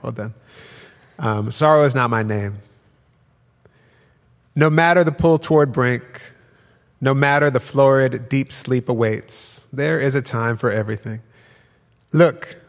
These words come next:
just this morning a vulture nodded his red, grizzled head at me,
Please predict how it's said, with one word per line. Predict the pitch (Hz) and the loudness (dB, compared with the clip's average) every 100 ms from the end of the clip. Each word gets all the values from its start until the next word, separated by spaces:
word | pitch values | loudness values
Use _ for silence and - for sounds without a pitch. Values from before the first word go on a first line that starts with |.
| _ _ | _ _
just | - 185 - | -2 0 0
this | 190 170 | -2 -2
morning | 147 156 151 151 131 | 0 0 2 0 -2
a | |
vulture | 110 135 135 - 135 131 | 0 -2 -2 -4 -4 -4
nodded | 113 117 135 135 135 | -6 -2 -2 -2 -2
his | 123 113 | -4 -4
red, | 110 120 127 131 123 - | -2 0 2 0 -4 -8
grizzled | 110 131 127 113 | -4 -2 -2 -2
head | 120 120 | -2 -2
at | 117 | -2
me, | 117 110 | -6 -6